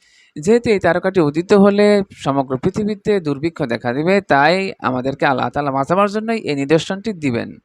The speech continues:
যাতে করে মুমিনরা এটা দেখার পর এক বছরের খাদ্য সামগ্রী মজুত করে ফেলে, যার ফলে তারা ভয়াবহ একটা বিপর্যয় থেকে বেঁচে যেতে পারবে।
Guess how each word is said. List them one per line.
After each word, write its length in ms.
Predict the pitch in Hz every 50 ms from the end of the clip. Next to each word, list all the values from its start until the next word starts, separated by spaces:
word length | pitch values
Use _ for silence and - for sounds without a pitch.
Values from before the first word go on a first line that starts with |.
| _ _ _ _ _ _ -
যাতে 180 | 208 202 233
করে 180 | 214 226 233 226
মুমিনরা 420 | 214 196 190 202 202 202 202 196
এটা 160 | 175 160 160 139
দেখার 380 | 127 131 123 - 143 127 131
পর 300 | - - 190 202 208 220
এক 240 | - - 139 135 135
বছরের 300 | 131 139 - 135 131 127
খাদ্য 280 | - 131 120 117 143 139
সামগ্রী 340 | - 170 170 180 185 185
মজুত 260 | 185 175 190 202 233 220 -
করে 180 | 190 147 127
ফেলে, 220 | 113 120 107 104 - - _ _ _ _ _ _ _ _ _ _ _ _ _ _ _ _
যার 240 | - 143 190 208 202
ফলে 220 | 185 214 220 226 208
তারা 300 | - 151 139 135 135 135
ভয়াবহ 440 | 120 123 135 156 190 196 196 208
একটা 260 | 190 175 131 - - 127
বিপর্যয় 420 | 120 120 117 123 117 117 123 120
থেকে 320 | 117 - 165 - - 202
বেঁচে 280 | 180 156 170 190 185 202
যেতে 260 | 185 170 156 - 135
পারবে। 360 | 120 127 110 110 107 107 107